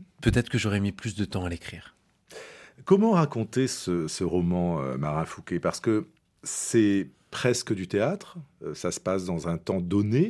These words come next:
Speaker 2: il y a une unité de temps et une unité de, de lieu, et puis, euh, des personnages et des voix. On, on, on les distingue pas toujours, en tout cas d'ailleurs pas, pas tout de suite, ils sont souvent, euh, dans l'ombre.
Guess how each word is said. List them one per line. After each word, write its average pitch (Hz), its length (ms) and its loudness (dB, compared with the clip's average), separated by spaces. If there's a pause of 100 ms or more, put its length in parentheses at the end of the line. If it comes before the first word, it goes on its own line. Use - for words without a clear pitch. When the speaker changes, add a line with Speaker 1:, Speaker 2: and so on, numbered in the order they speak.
Speaker 2:
il 131 80 -4
y 90 80 -2
a 80 40 0
une 80 220 -2
unité 90 380 0
de 82 100 -6
temps 104 320 -2
et 92 60 0
une 85 80 0
unité 87 400 0
de, 76 240 -6
de 78 160 -4
lieu, 123 480 2 (260)
et 98 100 -2
puis, 139 440 -2
euh, 90 360 2
des 82 120 0
personnages 135 840 -2 (320)
et 104 100 0
des 87 120 4
voix. 120 400 2 (480)
On, 107 220 -2
on, 120 440 0
on 131 140 2
les 131 140 4
distingue 139 480 0
pas 170 240 2
toujours, 151 720 2
en 101 80 -4
tout - 100 -16
cas 135 120 -2
d'ailleurs 123 260 2
pas, 147 400 0
pas 147 140 0
tout 143 160 -4
de 139 60 -6
suite, - 360 -4
ils 104 80 -6
sont - 180 -6
souvent, 123 640 0
euh, 90 580 0
dans 95 200 2
l'ombre. 90 400 2